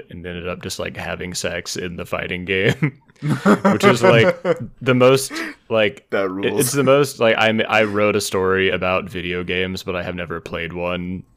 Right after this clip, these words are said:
Speaker 1: thing, because, like, you would have to program in your game, like, letting the characters fuck, <laughs> right? Like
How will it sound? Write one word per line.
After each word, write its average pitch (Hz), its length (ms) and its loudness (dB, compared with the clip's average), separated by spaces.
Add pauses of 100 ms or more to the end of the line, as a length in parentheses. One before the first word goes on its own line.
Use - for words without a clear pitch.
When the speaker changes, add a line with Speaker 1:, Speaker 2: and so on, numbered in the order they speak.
(400)
Speaker 1:
thing, 98 540 0 (160)
because, 98 380 -4
like, 92 260 -4 (600)
you 95 120 -8
would 107 120 0
have 156 220 2
to 139 80 2
program 127 800 4
in 113 280 0
your 117 260 4
game, 98 680 0 (880)
like, 95 380 -4 (420)
letting 107 460 0
the 101 120 0
characters 98 640 -2
fuck, 90 380 -4
<laughs> - 40 -6
right? 131 540 0
Like 151 120 4